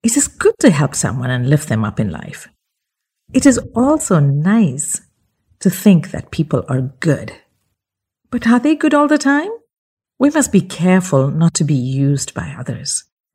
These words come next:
Some people do take advantage of our trust and try to take our place. Now, people may tell you that you must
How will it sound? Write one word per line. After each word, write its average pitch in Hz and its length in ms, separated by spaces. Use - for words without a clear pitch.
Some 311 340
people 143 440
do 247 200
take 180 300
advantage 143 500
of 170 160
our 202 60
trust - 440
and 180 160
try 147 200
to 180 160
take 147 300
our 202 100
place. 339 480
Now, 269 140
people 269 400
may 403 140
tell 165 280
you 160 180
that - 200
you 156 60
must 151 180